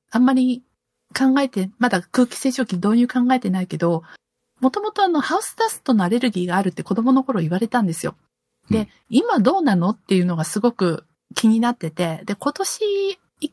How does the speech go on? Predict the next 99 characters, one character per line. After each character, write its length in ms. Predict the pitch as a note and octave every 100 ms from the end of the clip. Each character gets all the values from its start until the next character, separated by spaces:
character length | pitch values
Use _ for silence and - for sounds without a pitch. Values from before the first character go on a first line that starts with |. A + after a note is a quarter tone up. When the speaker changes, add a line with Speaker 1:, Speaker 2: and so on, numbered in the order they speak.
| _
Speaker 1:
回 260 | F#4 F4 -
ア 100 | B3+
レ 120 | E4
ル 120 | G#4
ギ 120 | F#4+
ー 80 | A#4
検 180 | - A#4
査 200 | - G#3+
を 20 |
受 160 | A3+ F4
け 20 |
て 100 | B3
み 100 | G3
よ 240 | F#3+ F3+ F#3+
う 20 |
っ 60 | -
て 100 | F#3+
思 120 | B3+
っ 40 |
て 120 | C#4+
た 100 | A3
ん 60 | E3
で 80 | E3
す 100 | -
よ。 80 | F#3
な 100 | G3+
ん 20 |
か 80 | -
年 180 | A3+ -
取 140 | F#4+
る 20 |
と 140 | G#3+ G3
食 120 | G#3+
べ 60 | C#4+
物 200 | F#4 D#4+
も 80 | G3
い 80 |
ろ 140 | F3+ A#3+
い 20 |
ろ 100 | A#3+
出 120 | C#4
て 100 | G4
く 120 | -
る 80 | F#3+
じ 100 | F3+
ゃ 60 | D#3
な 120 | C#3+
い。 60 | - _ _ _ _ G#2
Speaker 2:
う 80 |
ん。 320 | F2+ C2 C2+ -
Speaker 1:
な 100 | A3
い 60 | F#3+
で 80 | C#3+
す 100 | -
か？ 160 | - - _ _ _ _ -
ク 100 | G3+
ム 80 | E3+
さ 160 | D3+
ん 40 | D3
っ 20 |
て 160 | -
そ 160 | F#2 E3
う 40 |
い 40 | D#3
う 40 |
の。 100 | C#3+
Speaker 2:
な 80 | B2
い。 40 | - - - D#3 - C#3+ -
Speaker 1:
あ、 80 | A3+
な 200 | D4 F4+
い 60 |
ん 160 | C4 E3
だ。 120 | D#3+
Speaker 2:
な 180 | G2 A2
い、 220 | F#2+ D#2 D2
な 240 | D#2+ F#2
い。 60 | D#2
い 40 |
や、 100 | G2
Speaker 1:
う 20 | G#3
ん。 20 |
Speaker 2:
気 120 | G3
づ 200 | D3+ A3+
い 100 | G3
て 120 | G#2
な 160 | F#2 G2
い 80 | D#2+
だ 160 | E2+
け 100 | A2
か 140 | A#2 D#2+
も 100 | D2
し 140 | E2+
れ 100 | E2
な 140 | F2
い 80 | E2
け 100 | -
ど、 400 | - D#2+ C#2+ C#2 C4
Speaker 1:
え 40 |
え。 720 | B3+ A#3+ A3 G3+ F3+ E3 F#3